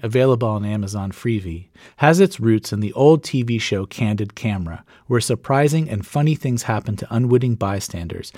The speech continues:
and hidden cameras captured their reactions.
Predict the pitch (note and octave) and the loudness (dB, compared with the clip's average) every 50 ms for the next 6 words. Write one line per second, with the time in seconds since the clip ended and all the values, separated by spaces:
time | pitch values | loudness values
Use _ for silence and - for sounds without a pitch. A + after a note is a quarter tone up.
0 | - - - A2+ G#2 F#2+ - - F3+ F3 F#3 F3+ D#3+ - - C3+ A2+ G#2 G2+ G#2 | -16 -8 -4 -4 -4 0 4 4 4 6 6 4 2 2 0 0 2 2 0 0
1 | G#2+ - - - A2 G#2 - - - G2 F#2 F2+ - F#2+ F#2 F#2 F#2 F#2+ F#2+ F#2 | -4 -6 -4 -2 -2 -2 -2 -4 -4 -4 -4 -4 -4 -4 -4 -4 -2 -2 -2 -2
2 | E2+ E2 F2 - - - - - - - - - - | -2 -4 -8 -12 -10 -10 -10 -10 -12 -14 -16 -18 -18